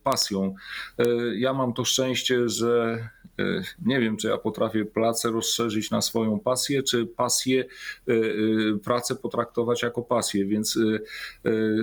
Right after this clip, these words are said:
grzyby stały się w pewnym momencie również moją pasją życiową, chociaż wcześniej miałem zdecydowanie inną pszczoły,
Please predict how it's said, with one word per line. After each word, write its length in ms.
grzyby 480
stały 300
się 360
w 80
pewnym 300
momencie 460
również 360
moją 200
pasją 420
życiową, 520
chociaż 300
wcześniej 560
miałem 360
zdecydowanie 840
inną 520
pszczoły, 640